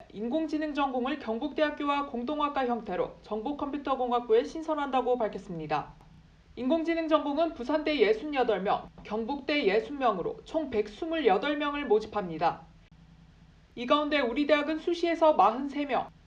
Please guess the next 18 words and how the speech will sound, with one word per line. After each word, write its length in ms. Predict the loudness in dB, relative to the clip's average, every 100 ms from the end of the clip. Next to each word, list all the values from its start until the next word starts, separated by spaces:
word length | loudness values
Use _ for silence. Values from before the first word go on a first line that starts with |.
| -20
정시에서 600 | -6 -4 2 2 4 2
스물다섯 580 | 0 -4 -4 -2 -4 -2
명을 320 | -4 -2 -4
선발합니다. 800 | -4 0 2 2 -2 -2 -2 -2 -14 _ -20 -20 -20 -20 -20 _
두 160 | -6 4
대학이 420 | 8 8 6 0
공동으로 520 | -2 -2 -2 0 2
여는 300 | 2 2 -2
이번 280 | 0 2 2
사례는 520 | 2 2 2 -2 -6 -6
교육부 500 | -2 0 -2 -2 0
역사상 520 | 0 2 0 0 -4
최초입니다. 760 | -6 -6 -4 -4 -4 -6 -8 -14 _ _ -20 -20 -20 -20 -12
부산대와 560 | 2 4 6 8 8 6
경북대는 560 | 0 -2 -2 -2 -2
교육과정을 640 | -2 -4 0 0 0 -2 -2
함께 380 | -4 0 2
운영하면서 960 | 4 2 -2 0 0 -2 -2 -2 -2